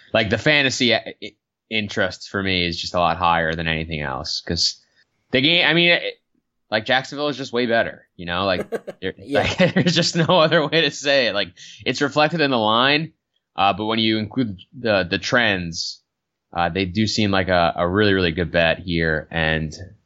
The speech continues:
Speaker 1: we talked about this a little bit before the show. Like, we like the trends. And, uh, especially when you consider, like, the continuity with which, like, these lines are kinda set based on certain situations, like, uh,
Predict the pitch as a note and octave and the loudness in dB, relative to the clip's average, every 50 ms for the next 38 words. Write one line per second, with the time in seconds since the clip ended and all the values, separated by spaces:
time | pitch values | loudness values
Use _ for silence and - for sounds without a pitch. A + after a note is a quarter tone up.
0 | _ _ _ _ _ _ - E2+ F2+ F2 G2 F2+ F2+ F2 E2+ E2+ F2+ E2+ F2 E2+ | _ _ _ _ _ _ -6 -4 -2 2 2 2 2 2 0 -2 -2 -2 -2 -2
1 | D#2+ D2+ D2 - - F#2 F2 F2 - - G2+ G2 F#2 E2+ D#2 D#2 D#2+ E2 - - | -2 -6 -8 -4 -2 -2 -2 -2 -2 0 2 2 4 4 2 0 -2 -2 -6 -12
2 | _ _ _ _ _ _ _ _ _ _ - F2+ F2+ G#2 A2+ B2 A#2+ - C3+ C3 | _ _ _ _ _ _ _ _ _ _ -4 0 0 0 0 0 0 0 0 0
3 | A#2 E2 - - - - - - _ _ _ _ _ _ _ _ _ _ - E2 | 0 0 -4 -8 -12 -16 -16 -18 _ _ _ _ _ _ _ _ _ _ -8 -6
4 | D#2+ D#2+ D#2+ D#2+ E2 E2+ E2 E2 E2 - D3+ D3+ D3 - - C3+ B2+ B2 A#2+ A#2 | -4 -4 -2 0 2 4 4 4 2 2 2 2 2 2 2 2 2 2 0 0
5 | A2+ A#2+ G#2+ - - A#2 G#2 G#2 G2+ G2 F#2 F#2 - G2 - G#2+ G2 F#2+ F#2+ - | -2 -2 -4 -2 0 0 2 4 4 2 2 0 -4 -6 -2 -2 -2 -2 -2 -2
6 | F#2 F#2 F#2+ F#2+ F#2+ F#2+ F#2 F2+ F2 E2+ F2+ F2+ F2+ F2 F2 - - E2+ E2 D#2+ | -2 0 2 2 2 2 2 2 0 0 0 0 0 0 0 0 0 0 0 0
7 | - _ _ _ _ _ _ _ _ _ F2+ F2 E2 E2+ E2+ F2+ F2+ F2 E2 E2+ | -4 _ _ _ _ _ _ _ _ _ -4 -2 0 2 2 2 2 0 -2 -4
8 | E2+ - F2 E2 D#2+ D#2+ - - F2 E2 D#2+ D2+ - - _ _ - E2+ E2 E2 | -4 -4 -4 -4 -4 -4 -2 0 2 2 2 2 0 -4 _ _ -4 -4 -4 -2
9 | - E2 E2 D#2+ - F2+ C#2 - - E2 - D2 D2+ D#2+ E2+ E2 - F#2 F2 E2+ | -4 -4 -6 -4 -4 -4 -4 -4 -6 -10 -8 -4 -4 -2 -2 -2 -2 -2 -2 -2
10 | D#2+ D2 D#2 - - - - _ _ _ _ _ _ _ _ _ _ - D#2+ D2+ | -2 -2 -4 -6 -8 -14 -20 _ _ _ _ _ _ _ _ _ _ -4 -2 -2
11 | D2 C#2+ C2+ C#2 C#2 C#2 | -2 -2 0 0 0 -2